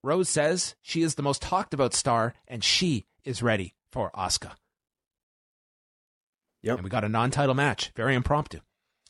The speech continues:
Speaker 2: Mm-hmm.
Speaker 1: The match begins, and they are quickly interrupted by Lacey Evans, who walks out, does her strut down the ramp, and then is approached by Sonya Deville, turns around, and she leaves.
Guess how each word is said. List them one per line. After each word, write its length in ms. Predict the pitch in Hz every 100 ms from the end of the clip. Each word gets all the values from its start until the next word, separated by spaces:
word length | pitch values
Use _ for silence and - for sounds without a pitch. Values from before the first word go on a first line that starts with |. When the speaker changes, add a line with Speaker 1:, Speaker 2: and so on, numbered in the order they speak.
| _ 95
Speaker 2:
Mm-hmm. 260 | 87 98 87 _ _ _ _ _ -
Speaker 1:
The 60 |
match 280 | 120 165 -
begins, 520 | 156 139 120 143 - -
and 140 | 135
they 80 | 123
are 80 | 123
quickly 440 | - 208 - 226
interrupted 440 | 185 - 143 - 127
by 120 | 113
Lacey 440 | 104 175 - 160
Evans, 440 | 165 147 82 - - -
who 80 |
walks 420 | 107 123 190 - 147
out, 260 | 151 190 _ _ -
does 160 | 151 156
her 100 | 123
strut 420 | - - 170 -
down 200 | 170 170
the 80 | 143
ramp, 340 | 139 165 - - _ _ -
and 160 | 127
then 100 | 127
is 140 | 127 120
approached 380 | - 170 190 -
by 100 | 143
Sonya 380 | - 185 202
Deville, 440 | 165 135 156 156 151 _ _
turns 320 | - 175 190 156
around, 460 | 147 143 147 - _ -
and 160 | 120 123
she 100 | 135
leaves. 480 | 110 98 82 -